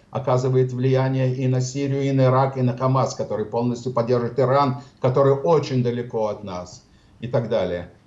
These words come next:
А вот мы в середине всего этого вопроса, и сейчас возвращаемся к тем делам, на которые мы последний месяц, месячишко не обращали внимания из-за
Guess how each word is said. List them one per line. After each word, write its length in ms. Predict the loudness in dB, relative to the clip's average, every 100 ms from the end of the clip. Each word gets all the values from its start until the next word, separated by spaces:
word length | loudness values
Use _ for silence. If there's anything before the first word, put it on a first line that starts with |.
| _
А 140 | -4 2
вот 220 | 2 2
мы 340 | -2 -2 -4 -8
в 60 |
середине 520 | -4 -4 -2 -2 -2
всего 400 | -4 -4 0 2
этого 440 | 2 2 2 4 4
вопроса, 540 | 2 2 0 0 -2
и 160 | -4 -4
сейчас 400 | -2 0 0 0
возвращаемся 840 | -2 0 -2 -2 0 0 0 -2
к 80 | -6
тем 220 | -4 -2
делам, 380 | 0 2 4 4
на 80 | 2
которые 380 | 2 2 2 2
мы 140 | 2
последний 440 | -2 0 0 2 4
месяц, 420 | 4 2 -2 -6 -8 2
месячишко 760 | 4 4 2 0 0 0 0
не 100 | 2
обращали 520 | 2 2 0 2 2 2
внимания 560 | 0 0 0 0 0 0
из-за 420 | 2 2 2